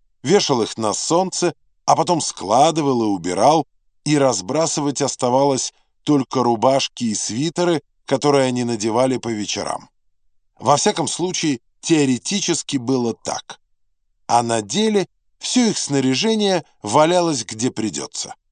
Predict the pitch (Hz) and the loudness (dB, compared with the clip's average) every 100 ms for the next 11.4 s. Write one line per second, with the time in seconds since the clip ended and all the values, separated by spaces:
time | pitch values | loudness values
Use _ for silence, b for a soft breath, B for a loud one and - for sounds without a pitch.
0 | _ _ _ _ - 143 127 - 113 - | _ _ _ _ 2 4 4 0 -4 2
1 | 107 - - 123 127 _ _ - 110 107 | 2 2 -4 -2 -4 _ _ -4 -4 -2
2 | 110 123 127 147 185 170 123 67 - _ | -2 -2 -2 -2 -2 0 0 -2 -12 _
3 | _ _ - 110 87 147 156 120 120 151 | _ _ -8 -6 0 0 0 0 0 0
4 | 113 127 131 - 80 143 147 127 113 104 | -2 -2 -2 -6 -2 0 2 0 -2 -4
5 | 143 208 185 _ _ - 139 185 170 165 | -4 -4 -4 _ _ -6 0 2 2 2
6 | 147 170 190 180 - 165 _ _ - 156 | 0 0 0 -2 -2 -4 _ _ -4 -2
7 | - 165 - 160 165 151 170 - 180 190 | -2 -4 -4 -4 -2 -2 -4 -2 -4 -4
8 | - - - - _ _ - 139 127 131 | -6 -8 -12 -16 _ _ -6 -4 -2 -4
9 | 104 113 113 170 180 196 - _ - 120 | -2 -2 2 0 0 -6 -8 _ -10 -4
10 | 165 165 - 160 135 156 170 196 190 101 | 0 0 0 0 0 -2 0 2 2 0
11 | - - - | -4 -10 -14